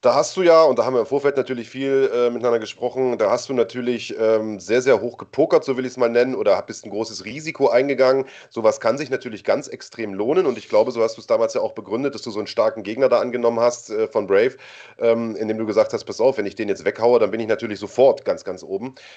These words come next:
Ähm, das kann sich lohnen, kann aber auch nach hinten losgehen. In deinem Fall ist es nach hinten losgegangen. Trotzdem auch im Nachgang, ich hab's im Vorfeld schon gesagt, großen, großen Respekt, äh, dafür, überhaupt diesen Kampf, äh, anzunehmen. Wie hast du die Niederlage verkraftet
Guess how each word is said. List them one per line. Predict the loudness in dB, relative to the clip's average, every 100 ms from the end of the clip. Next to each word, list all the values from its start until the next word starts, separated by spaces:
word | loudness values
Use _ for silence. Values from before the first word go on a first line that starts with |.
| -8
Ähm, | 0 2 2 -4 -12 -20 -20 _ _ _
das | 0 0 0
kann | -2 -2
sich | -6 -2
lohnen, | 2 6 6 4
kann | 0 2
aber | 4
auch | 2
nach | 0
hinten | -4 -6
losgehen. | -4 -4 -6 -8 -6
In | -4
deinem | 0 0 0
Fall | 0 0
ist | -4
es | -2
nach | -2
hinten | -2 -2
losgegangen. | 0 0 2 2 2 0 -10 _
Trotzdem | -4 -4 -2 -2 -2 -4 _ _ _
auch | 0 2
im | 2
Nachgang, | 2 2 2 0
ich | -2
hab's | -6
im | -8
Vorfeld | -8 -4 -4
schon | -4
gesagt, | -2 0 0 0
großen, | 0 0 0
großen | 2 2 2
Respekt, | -4 -2 -4 -4 -10
äh, | -8 -6
dafür, | -4 -6 -6 -6
überhaupt | -2 -2 -4
diesen | -4
Kampf, | -4 -4 -6 -8
äh, | -4 -2
anzunehmen. | -2 -6 -6 -4 -4 -8 _ _ -14 -14 _ _ _ _
Wie | -4 0
hast | 2 0 -4
du | -12
die | -10 -8 -4
Niederlage | -2 -4 2 4 4 2
verkraftet | -2 -6 -6 -6 -10